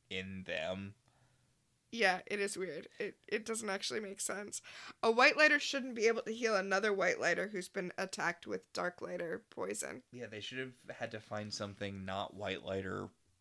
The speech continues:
Speaker 1: related to heal.
Speaker 2: Yeah, you should need, like, a special potion or something that a witch has to brew.
Speaker 1: Yeah. And then that would be, I mean, I guess it's, <sighs> I guess it's not supposed to be. It was like, that would make their relationship a little more symbiotic.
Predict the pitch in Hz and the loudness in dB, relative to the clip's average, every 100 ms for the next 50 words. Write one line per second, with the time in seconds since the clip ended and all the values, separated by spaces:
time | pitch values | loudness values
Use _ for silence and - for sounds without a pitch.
0 | - - 104 92 95 98 95 - - 107 | -20 -10 -6 -4 -4 -4 -6 -10 -14 -10
1 | 95 92 - _ - 240 202 240 294 247 | -8 -8 -12 _ 0 2 4 2 0 0
2 | 247 220 220 226 214 - - 220 190 - | -4 -2 -2 0 0 -2 0 0 -2 -2
3 | 180 208 - 185 190 190 185 - 165 120 | -2 -2 -2 -4 -4 -4 -6 -8 -4 -4
4 | 180 190 - - 202 - - 95 85 - | -2 -4 -2 -2 -2 -6 -8 -8 -8 -10
5 | - 202 180 117 - _ _ _ _ _ | -4 2 2 0 -10 _ _ _ _ _
6 | _ _ _ _ _ _ _ _ - 107 | _ _ _ _ _ _ _ _ -10 -8
7 | 104 _ - 107 107 104 104 95 98 104 | -8 _ -2 -2 -2 -2 0 0 -4 -8
8 | - _ _ _ _ _ - _ _ 98 | -14 _ _ _ _ _ -20 _ _ -10
9 | 92 - 92 92 87 - - _ - - | -10 -8 -10 -10 -10 -16 -20 _ -18 -16
10 | - - - 98 95 - 87 - - - | -14 -16 -14 -10 -10 -10 -16 -16 -16 -14
11 | - - - - 95 - 80 98 92 92 | -14 -16 -14 -12 -10 -8 -6 -6 -6 -6
12 | 90 - 98 92 85 92 92 87 95 90 | -6 -8 -6 -6 -6 -8 -10 -10 -8 -8
13 | 92 90 - 98 92 92 95 90 73 | -8 -8 -6 -4 2 2 4 2 0